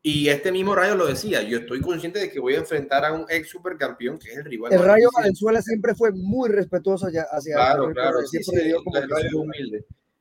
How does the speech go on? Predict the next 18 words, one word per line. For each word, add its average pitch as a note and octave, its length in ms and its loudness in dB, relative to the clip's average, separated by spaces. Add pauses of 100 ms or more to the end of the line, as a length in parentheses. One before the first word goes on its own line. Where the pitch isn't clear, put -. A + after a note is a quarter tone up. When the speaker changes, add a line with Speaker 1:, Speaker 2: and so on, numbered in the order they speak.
(160)
Speaker 1:
Entonces, B2+ 840 -6
e-, - 240 -16
era D#3 220 -2
muy D#3+ 160 -2
interesante. D#3 680 -4
Como C#3+ 240 0
tú D#3+ 120 0
dijiste, E3+ 340 -2
Luis, D#3+ 240 2
este D#3+ 240 -4
dominicano C#3 640 -4
tiene D3+ 220 -4
mucha D#3+ 280 -2
pegada, B2+ 320 2
se C#3 140 -6
le B2 120 2
nota, A#2+ 300 -4
pero A2+ 400 -2